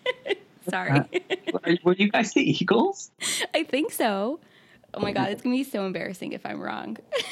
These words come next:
Speaker 2: You probably are right.
Speaker 1: I think we're right, 'cause
Speaker 2: I
Speaker 1: it just kinda flowed out of my mouth, so I feel like
Speaker 2: Hawthorne, Hawthorne were the Vikings.
Speaker 1: Okay. Anyway, continue.
Speaker 2: So we wanted to, like, come up with this really fun idea for, like, this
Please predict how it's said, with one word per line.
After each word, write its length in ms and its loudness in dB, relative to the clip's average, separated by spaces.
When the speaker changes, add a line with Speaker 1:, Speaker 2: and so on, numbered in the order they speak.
Speaker 2:
You 120 4
probably 460 2
are 220 4
right. 420 2
Speaker 1:
I 100 -4
think 200 -4
we're 120 -4
right, 240 -4
'cause 120 0
Speaker 2:
I 80 4
Speaker 1:
it 40 -6
just 160 -2
kinda 220 -2
flowed 380 -4
out 120 -2
of 60 -6
my 140 -4
mouth, 380 -6
so 160 -12
I 100 -8
feel 200 -8
like 140 -8
Speaker 2:
Hawthorne, 480 2
Hawthorne 440 2
were 200 4
the 120 4
Vikings. 960 -2
Speaker 1:
Okay. 440 -8
Anyway, 300 -4
continue. 440 -4
Speaker 2:
So 240 6
we 180 6
wanted 300 6
to, 140 6
like, 220 4
come 180 4
up 140 2
with 80 0
this 200 0
really 300 4
fun 420 2
idea 460 4
for, 300 4
like, 200 2
this 320 2